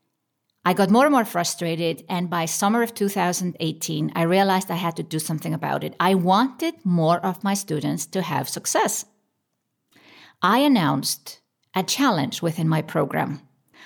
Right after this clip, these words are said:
a course within a course, absolutely free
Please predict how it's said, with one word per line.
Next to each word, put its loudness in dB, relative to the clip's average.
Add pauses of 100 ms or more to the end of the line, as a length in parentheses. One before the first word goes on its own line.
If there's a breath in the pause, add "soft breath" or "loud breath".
(160 loud breath)
a 0
course 0
within 0
a -2
course, -6 (1120 soft breath)
absolutely 0
free -2